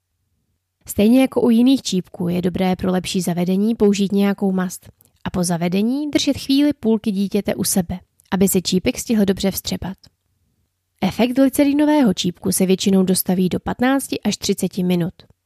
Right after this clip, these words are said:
Čípky i klystýry by vždy měly být spíše první pomoc či akutní pomoc na pár dní.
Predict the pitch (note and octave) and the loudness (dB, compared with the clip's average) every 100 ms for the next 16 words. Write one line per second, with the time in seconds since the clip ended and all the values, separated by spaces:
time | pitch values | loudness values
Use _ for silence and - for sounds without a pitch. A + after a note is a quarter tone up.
0 | _ _ _ _ - - - - - F#3+ | _ _ _ _ -20 -20 -20 -6 0 0
1 | - - - F#3+ - - F#3 F#3 G#3 _ | 0 -4 -2 -2 -2 -2 -2 -2 -4 _
2 | G3 F3+ F3 C#4 D4+ D4+ F#3+ F3 G3 - | -6 -2 2 4 4 4 2 2 0 -2
3 | G3 - F3+ - F#3+ G3 F#3 G3+ F3 F3+ | -4 -2 -2 0 2 2 2 0 0 -4
4 | - _ - - F3 C4+ D4+ D4 C#4+ C#4 | -14 _ -8 -6 -2 0 0 0 0 0
5 | C#4 G#3+ G3+ F#3+ F#3 F3+ F3 E3 | 0 -2 -2 0 0 0 -2 -2